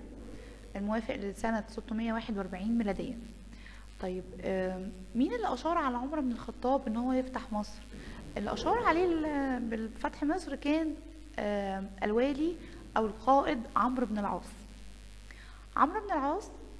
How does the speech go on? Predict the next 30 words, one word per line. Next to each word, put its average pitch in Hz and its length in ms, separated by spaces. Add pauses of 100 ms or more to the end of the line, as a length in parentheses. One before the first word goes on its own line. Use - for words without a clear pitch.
آه، 202 400 (300)
قعد 277 380
يقنع 240 340
الخليفة 226 400
عمر 240 180
بن 214 60
الخطاب 269 460 (160)
إن 220 120
إحنا 262 200
لازم 247 300
نفتح 220 380
مصر. 180 220 (260)
طب 208 160
ليه؟ 214 300 (1000)
قال 359 180
له: 415 200 (120)
"علشان 262 460
نأمن 302 280
الفتوحات 285 600
الإسلامية 240 600 (120)
اللي 233 120
احنا 285 180
عملناها 233 440
في 226 100
بلاد 220 220
الشام." 269 320 (1000)
ما 185 100
هو 185 120
مصر 220 420 (220)
كده، 247 280